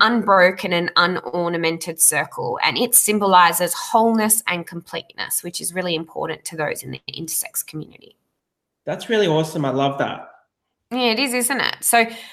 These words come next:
Speaker 1: what are some of the other flags that come under the Q plus community, Nick, that people maybe might have seen before, not really sure of, or maybe they're familiar with, or they've heard something about?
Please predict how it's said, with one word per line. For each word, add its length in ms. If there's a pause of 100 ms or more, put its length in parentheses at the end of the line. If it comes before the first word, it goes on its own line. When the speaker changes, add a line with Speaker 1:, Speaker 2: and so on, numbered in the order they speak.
(360)
Speaker 1:
what 340
are 180
some 240
of 120
the 200
other 180
flags 460
that 180
come 340
under 240
the 120
Q 500
plus 320
community, 680
Nick, 240
that 180
people 340
maybe 400
might 400 (400)
have 140
seen 360
before, 600
not 220
really 200
sure 520
of, 200
or 120
maybe 300
they're 200
familiar 440
with, 280
or 160
they've 160
heard 320
something 360
about? 520